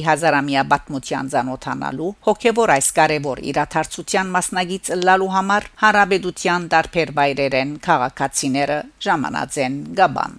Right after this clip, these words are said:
Վահանավանքը միջնադարյան վանական համալիր է։ Հիմնադրված է Փախք Քավարի իշխան Ցակիգի որդի Վահանի կողմէ, ուր գեալ վանքին անունը։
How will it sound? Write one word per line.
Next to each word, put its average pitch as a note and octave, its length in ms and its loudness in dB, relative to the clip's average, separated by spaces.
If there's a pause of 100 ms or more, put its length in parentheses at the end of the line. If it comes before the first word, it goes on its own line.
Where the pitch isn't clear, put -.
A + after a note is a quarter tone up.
(220)
Վահանավանքը G#3 880 2
միջնադարյան D3+ 880 -2
վանական C#3 560 -4
համալիր D3+ 560 -2
է։ C#3+ 40 -2 (180)
Հիմնադրված D3+ 920 0
է F3 80 4 (200)
Փախք - 680 0 (220)
Քավարի C3 560 0
իշխան E3+ 520 -2 (120)
Ցակիգի D3 680 -2
որդի E3 460 -4 (100)
Վահանի C3 460 0
կողմէ, E3+ 440 0 (240)
ուր E3 220 -4
գեալ C#3 400 2
վանքին C#3+ 500 0 (120)
անունը։ B2 440 -4